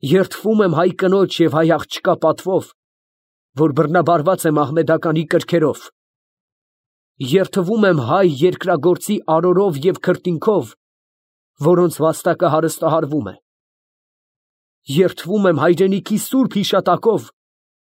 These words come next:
որ օտարի լծի տակ ճնշվում է։ Վերջապես երդվում եմ այդ գերեզմանով, որ ամփոփում է ձեր անմեղ մարմինները։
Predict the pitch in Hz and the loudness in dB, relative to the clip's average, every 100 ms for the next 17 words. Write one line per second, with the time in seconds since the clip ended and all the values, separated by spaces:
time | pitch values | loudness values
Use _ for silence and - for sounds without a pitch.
0 | _ 135 156 185 - 202 185 190 202 175 | _ -2 0 0 0 -2 0 0 0 0
1 | 175 202 170 185 - 196 - 196 156 131 | -2 -2 -2 -2 0 -4 -2 -2 -2 -4
2 | 95 _ _ _ _ _ _ _ _ _ | -8 _ _ _ _ _ _ _ _ _
3 | _ 127 143 - 170 180 - 170 165 - | _ -2 -2 0 0 0 0 0 0 -4
4 | 170 190 165 - 156 151 123 160 170 131 | -4 0 0 0 0 -2 0 2 2 0
5 | 156 156 175 127 - _ _ _ _ _ | -2 0 0 -2 -10 _ _ _ _ _
6 | 139 175 156 156 165 165 196 208 170 123 | 0 2 4 2 -2 -2 -2 -2 -2 0
7 | 170 160 151 175 135 160 151 175 156 156 | 0 2 2 0 0 -2 0 -2 -2 -2
8 | 95 | -4